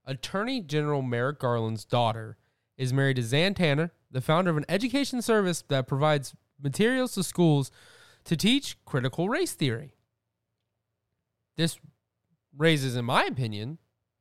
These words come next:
a conflict of interest, since the A C recently instru-, A G recently instructed the F B I to investigate parents confronting school boards over critical race theory.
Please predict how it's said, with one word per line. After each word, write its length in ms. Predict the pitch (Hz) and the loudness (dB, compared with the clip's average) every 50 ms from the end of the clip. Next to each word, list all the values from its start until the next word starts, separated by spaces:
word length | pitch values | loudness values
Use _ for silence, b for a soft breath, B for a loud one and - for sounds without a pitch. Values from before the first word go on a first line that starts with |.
| _ _ _ _ _ _ _ _ _ _ | _ _ _ _ _ _ _ _ _ _
a 60 | - | -14
conflict 540 | - - - 185 196 214 214 - 214 202 - | -8 0 2 2 4 2 2 -2 -4 -4 -2
of 100 | 165 165 | 0 0
interest, 460 | 214 247 - - 117 101 - - - _ _ _ _ _ _ _ _ _ _ _ _ _ _ _ _ _ _ _ _ _ _ _ _ _ _ _ | 0 0 -2 -6 -8 -8 -10 -14 -20 _ _ _ _ _ _ _ _ _ _ _ _ _ _ _ _ _ _ _ _ _ _ _ _ _ _ _
since 180 | - 185 175 160 | -4 -2 0 0
the 80 | 170 | 0
A 180 | 156 175 196 196 | 2 2 0 0
C 300 | - - - 190 180 156 | 0 -2 -4 -2 -2 -2
recently 680 | 135 123 135 190 254 269 - 220 165 139 127 123 123 | -2 0 0 0 0 0 -2 -2 -2 0 0 0 0
instru-, 300 | 131 127 - - - 123 - - | -2 -4 -4 -4 -4 -4 -4 -2
A 140 | - 160 185 | -2 -2 -2
G 220 | 160 135 170 202 180 | 0 -2 -4 -4 -2
recently 500 | 139 135 156 170 - - 156 143 139 135 | 0 0 0 0 0 -2 -2 -2 -2 -2
instructed 440 | 131 - - 147 143 131 - 127 | -4 -2 -2 -2 -2 -2 -4 -4
the 120 | 123 135 139 | -2 0 0
F 140 | 143 - - | 0 -2 -4
B 120 | 123 123 | -2 2
I 360 | 139 175 208 175 127 123 139 - _ _ _ _ _ _ _ _ _ _ _ _ _ _ _ _ _ _ _ _ _ | 2 4 4 2 0 -2 -4 -8 _ _ _ _ _ _ _ _ _ _ _ _ _ _ _ _ _ _ _ _ _
to 100 | - 151 | -2 0
investigate 880 | 151 143 127 139 156 180 - - - 170 139 131 123 120 113 - - - | 0 2 2 2 2 2 2 -2 -2 0 0 2 2 0 0 -4 -8 -8
parents 500 | - - 170 175 156 123 117 123 139 - | -4 -2 0 2 2 2 0 -2 -4 -2
confronting 480 | - 151 135 - 131 127 123 127 123 | -2 -2 0 0 0 0 0 -2 -4
school 240 | 117 - - 185 202 | -4 -2 0 0 0
boards 260 | 156 123 123 120 113 | 2 0 0 0 0
over 140 | 120 113 113 | -2 -4 -4
critical 300 | - - 117 131 - 151 | -6 -8 -8 -6 -4 -2
race 200 | 170 202 220 - | -2 -2 -2 -4
theory. 280 | - 120 104 95 107 | -6 -8 -10 -10 -12